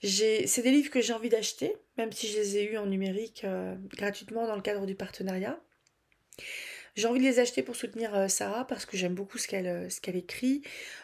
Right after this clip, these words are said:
Euh, d'ailleurs, on... je vais, une f-, quand je ferai une vidéo sur, euh, les... les romances de Noël, euh, je vais, euh, sûrement parler de Sarah encore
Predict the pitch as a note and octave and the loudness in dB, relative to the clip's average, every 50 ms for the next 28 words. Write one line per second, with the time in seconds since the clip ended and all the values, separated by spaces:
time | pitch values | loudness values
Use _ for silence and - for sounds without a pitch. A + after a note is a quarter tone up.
0 | - - - - G3 F#3 F#3 F#3 F#3 F#3 F#3 F#3 F3+ F#3 F#3 - - - F#3+ G3+ | -16 -8 -4 -2 0 2 2 2 2 2 2 2 0 0 0 0 0 0 2 4
1 | G#3 G#3 A3+ A#3 A#3 G#3+ G#3+ G3+ G3 F#3+ F#3+ F#3 F#3 F3+ F3 F3+ F3+ - - - | 6 6 6 4 4 2 -2 -4 -4 -2 -2 -2 -2 -2 -4 -4 -6 -8 -10 -14
2 | - _ - - - - F#3+ - F#3+ F#3+ G#3 G#3 G3+ G3+ G3 G3 G3 F#3+ F#3+ F#3+ | -18 _ -20 -10 -6 -4 -2 -2 2 4 6 6 8 8 6 6 4 4 2 2
3 | F#3 F#3 F#3+ F#3+ - - - _ - A3+ A3+ - - - C4+ B3+ A#3+ G#3+ A#3 G#3 | 0 -2 -4 -6 -8 -12 -14 _ -8 -6 -4 -4 -2 2 2 2 2 0 -2 0
4 | G#3+ A#3 A#3 A#3+ B3 A#3+ - - - - A3+ A3+ G3+ G3+ G3+ G3 F#3+ F#3+ F#3 F#3 | 2 2 4 4 2 2 0 -2 -2 -2 -2 -2 0 2 4 4 4 4 4 4
5 | F#3 F#3+ F#3+ F#3+ F#3 F#3 F#3 F#3 - - - - - - - - - G#3+ A3 G#3+ | 4 4 4 6 6 4 4 2 -2 -8 -10 -10 -10 -10 -10 -2 2 4 4 4
6 | A#3 A#3 A#3+ B3 B3 A3 A3+ G#3+ G#3+ G#3+ A3 A3+ A3+ A3+ G#3 G3+ F#3+ F#3+ F#3 - | 4 4 4 4 4 4 2 2 2 2 4 4 4 4 4 2 0 0 0 -2
7 | - - - F#3+ F#3 F#3 F3+ F3 F3+ F3+ - - - G3+ G3+ G#3 G#3 G3+ G3+ G3 | -4 -2 0 0 2 2 0 0 -2 -6 -6 -6 -4 -4 -4 -4 -6 -6 -6 -4
8 | F#3 F#3+ F#3 F#3 F3+ - - G3+ F#3+ F#3+ F#3 F3 F3 E3+ - A#3 B3 C4+ - - | -4 -4 -4 -2 -2 -2 -2 -4 -4 -4 -4 -4 -6 -6 -4 -4 -4 -4 -4 -10